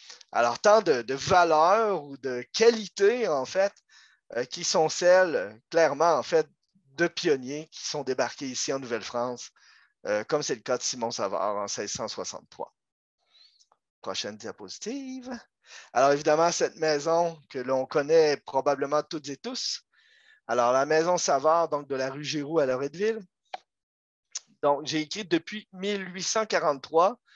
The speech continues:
Non pas que la maison a été construite en mille huit cent quarante-trois,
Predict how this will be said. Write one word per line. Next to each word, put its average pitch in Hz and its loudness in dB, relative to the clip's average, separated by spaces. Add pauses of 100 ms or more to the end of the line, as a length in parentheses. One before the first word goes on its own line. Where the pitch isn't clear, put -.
(200)
Non 190 6
pas 233 4
que 226 -2
la 185 4
maison 170 2
a 170 2
été 170 -8
construite 175 -4
en 156 2
mille 131 -6
huit 120 -10
cent 120 -4
quarante-trois, 135 -6